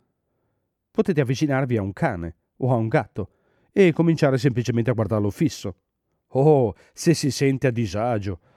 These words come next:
abbassa la testa, si tira indietro e non vuole guardarvi, e così via. È semplicemente brutta, brutta, brutta storia. Quando salite un poco sulla scala del tono e vi sentite un po' cattivelli,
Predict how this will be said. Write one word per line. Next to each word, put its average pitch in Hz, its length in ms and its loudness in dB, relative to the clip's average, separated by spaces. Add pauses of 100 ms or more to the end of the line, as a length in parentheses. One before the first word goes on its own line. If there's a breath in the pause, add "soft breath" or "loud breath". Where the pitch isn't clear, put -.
(160 soft breath)
abbassa 127 400 0
la 151 120 2
testa, - 500 -4 (300)
si - 240 -4
tira 131 220 2
indietro 143 640 0
e 175 140 2
non 170 160 6
vuole 160 240 6
guardarvi, 143 680 0 (160)
e 180 220 4
così 135 260 2
via. 123 300 -2 (760)
È 202 160 2
semplicemente 180 880 0 (380)
brutta, 131 480 -2
brutta, 127 340 2
brutta 170 260 2
storia. 78 480 -10 (1300)
Quando 233 320 2
salite 156 400 4
un 127 140 2
poco 135 280 0
sulla 120 200 0
scala 143 200 2
del 123 220 0
tono 98 400 0 (240 soft breath)
e 175 180 6
vi 220 180 2
sentite 170 600 0
un 110 160 0
po' 175 140 2
cattivelli, 104 880 -4